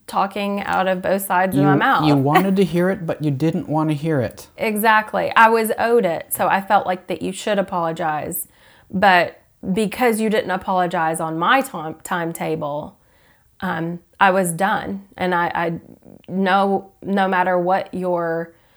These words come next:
Speaker 1: apologies or, in my mind, excuses were at the time, I didn't want to hear it. So yes and no.
Speaker 2: I think there was the mindset that you desired to have me apologize, but you weren't gonna allow yourself to,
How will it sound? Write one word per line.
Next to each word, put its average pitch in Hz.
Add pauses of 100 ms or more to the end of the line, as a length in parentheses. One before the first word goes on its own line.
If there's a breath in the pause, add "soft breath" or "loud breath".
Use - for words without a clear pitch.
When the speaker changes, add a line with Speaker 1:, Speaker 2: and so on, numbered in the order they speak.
(220 soft breath)
Speaker 1:
apologies 202
or, 165
in 170
my 160
mind, 170
excuses 180
were 185
at 196
the 190
time, 165 (640 soft breath)
I 180
didn't 180
want 165
to 160
hear 180
it. -
So -
yes 233
and 269
no. 277 (140)
Speaker 2:
I 156
think 208
there 156
was 127
the 120
mindset 120
that - (640)
you 135
desired 123
to 127
have 120
me 117
apologize, 113
but -
you 165
weren't 156
gonna 131
allow 123
yourself 117
to, 113